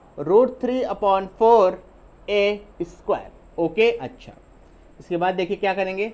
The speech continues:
root three को नीचे ले आएंगे, फ़ोर को ऊपर ले जाएंगे, तो ये हो जाएगा एटी वन root three into four upon root three is equal to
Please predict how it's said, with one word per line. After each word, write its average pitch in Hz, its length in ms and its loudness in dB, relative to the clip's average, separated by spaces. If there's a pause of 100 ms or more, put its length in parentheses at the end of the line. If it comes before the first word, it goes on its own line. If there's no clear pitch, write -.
(320)
root 208 300 2
three 262 140 -2
को 254 160 2
नीचे 226 280 2
ले 262 140 4
आएंगे, 208 220 0
फ़ोर 220 240 0
को 208 180 0
ऊपर 208 220 2
ले 139 160 0
जाएंगे, 107 340 -10
तो - 200 -12
ये 180 60 -2
हो 214 100 2
जाएगा 220 280 2
एटी 214 200 -4
वन 262 220 2
root 202 260 2
three 156 320 -2 (560)
into 196 360 -2
four 151 340 4 (400)
upon 160 480 2 (380)
root 240 340 6
three 170 260 4 (460)
is 226 220 -2
equal 262 420 2
to 165 120 0